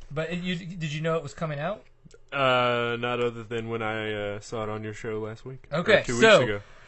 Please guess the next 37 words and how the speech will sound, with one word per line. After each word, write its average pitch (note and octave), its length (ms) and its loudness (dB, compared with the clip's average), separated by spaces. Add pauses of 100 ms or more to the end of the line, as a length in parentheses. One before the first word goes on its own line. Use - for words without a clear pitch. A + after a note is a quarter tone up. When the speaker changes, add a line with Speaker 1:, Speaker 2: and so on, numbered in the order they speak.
(520)
Speaker 1:
but F#3+ 160 2
you, G3+ 180 0
you G#3+ 60 -6
Speaker 2:
February. A3+ 220 0
Speaker 1:
mentioned G#3+ 360 -2
one F3+ 100 2
of E3 80 2
the C3+ 60 -2
best G#3 480 8
things F#3 280 -2
I D#3+ 60 -2
think E3+ 240 -6
that C#3 120 -6
people E3+ 300 -2
realize E3 420 2
when D3+ 80 -10
they D3+ 100 -6
pick E3+ 220 -4
up E3 120 2
this C#3+ 140 -2
copy. D3+ 360 4
They're E3+ 180 6
like, D#3+ 160 -2
"Twenty B3+ 340 2
dollars A3 380 -2
a F#3+ 40 0
subscription, E3 680 -6
you D3 80 -6
get D3 220 -4
two G3+ 220 6
of D#3 60 4
these," C3 200 2
so D3 60 -2
they're C3 140 2
bi-, D3+ 400 6
they're C#3 120 4
bi-yearly. D#3 800 -2